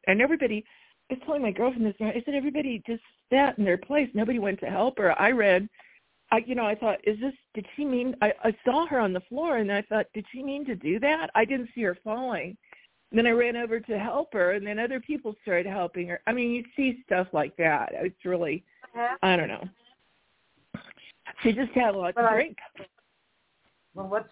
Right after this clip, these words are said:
Speaker 2: really sad is when, like, during the disco era, all the lights and epileptics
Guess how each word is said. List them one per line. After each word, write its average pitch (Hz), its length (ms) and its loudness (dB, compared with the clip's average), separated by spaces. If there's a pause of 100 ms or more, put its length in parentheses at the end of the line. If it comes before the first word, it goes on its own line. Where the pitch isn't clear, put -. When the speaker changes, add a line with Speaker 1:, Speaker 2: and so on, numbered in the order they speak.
Speaker 2:
really 226 840 2 (220)
sad 175 400 2 (460)
is 180 260 2
when, 190 420 4
like, 160 260 0
during 180 340 2
the 151 100 0 (120)
disco 190 520 2
era, 196 500 4
all 175 320 4
the 170 120 -4
lights 180 540 0 (540)
and 160 180 -6 (100)
epileptics 180 840 -2